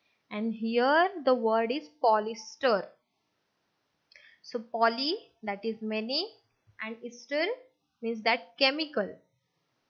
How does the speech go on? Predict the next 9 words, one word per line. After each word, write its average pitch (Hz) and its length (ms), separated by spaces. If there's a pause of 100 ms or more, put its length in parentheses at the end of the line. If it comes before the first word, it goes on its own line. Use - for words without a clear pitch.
(420)
Okay, 320 280 (420)
so 277 580
one 247 500
ester, 226 720 (600)
second 247 400
ester, 226 600
third 269 280
ester, 214 500
like 220 240